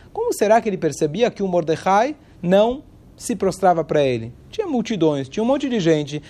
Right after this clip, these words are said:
Por que que o judeu, será que ele tinha que ir lá na frente e mostrar para todo mundo: ó, eu fico em pé,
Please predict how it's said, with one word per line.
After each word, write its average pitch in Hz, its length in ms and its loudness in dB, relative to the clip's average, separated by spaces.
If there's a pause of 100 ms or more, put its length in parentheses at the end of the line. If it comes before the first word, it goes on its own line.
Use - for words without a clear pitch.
(120)
Por 202 120 2
que 339 100 0
que 403 80 2
o 330 60 6
judeu, 220 340 6
será 226 220 2
que 254 80 -8
ele 202 80 -6
tinha 226 240 -4
que 214 140 -10
ir 208 80 -6
lá 196 120 0
na 247 140 -6
frente 226 300 -6
e 214 40 -12
mostrar 208 240 -4
para 196 140 -8
todo 180 180 -10
mundo: 226 220 -6
ó, 202 180 2 (260)
eu 277 220 0
fico 262 320 -8
em 226 80 -6
pé, 247 460 -2